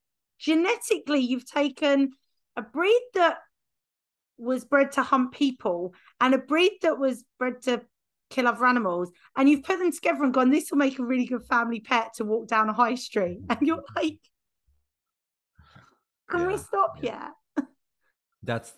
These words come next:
Speaker 2: yeah, that's
Speaker 1: What
Speaker 2: that
Speaker 1: do we
Speaker 2: whole
Speaker 1: do, Michael? <laughs>
Speaker 2: We need a, we need a Disney movie with a good mixed breed streety dog, <laughs> right? Like, a dog that we don't care about the looks. We, we look at the behavior. You know, it's, um,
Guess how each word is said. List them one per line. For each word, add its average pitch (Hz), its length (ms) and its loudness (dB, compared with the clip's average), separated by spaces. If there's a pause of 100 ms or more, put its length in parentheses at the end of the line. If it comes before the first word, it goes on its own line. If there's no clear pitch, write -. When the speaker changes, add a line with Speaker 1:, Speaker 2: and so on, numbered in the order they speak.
(140)
Speaker 2:
yeah, 113 260 -8
that's 107 200 -10
Speaker 1:
What 466 260 6
Speaker 2:
that 508 80 -2
Speaker 1:
do 453 100 4
we 440 120 4
Speaker 2:
whole 403 100 -12
Speaker 1:
do, 381 320 2
Michael? 254 920 2
<laughs> - 60 -20 (440)
Speaker 2:
We 151 120 -2
need 175 180 -4
a, 156 220 -2
we 151 160 -6
need 165 160 -4
a 151 40 -2
Disney 156 400 -4
movie 107 300 -4
with 95 260 -8
a 95 100 -6
good 117 500 -6 (760)
mixed 101 420 -10
breed 95 460 -10 (160)
streety 101 460 -12
dog, 71 360 -12 (140)
<laughs> 120 140 -6
right? 160 440 -6
Like, 135 220 -6 (260)
a 113 120 -6
dog 127 240 -2
that 110 120 -4
we 110 120 -4
don't 131 180 -4
care 143 140 -6
about 131 180 -6
the 120 80 -6
looks. 92 420 -10 (380)
We, 92 300 -8
we 95 400 -14
look 101 180 -10
at 101 80 -14
the 104 60 -10
behavior. 87 600 -10
You 110 120 -12
know, 110 160 -6
it's, 101 160 -10
um, 98 260 -6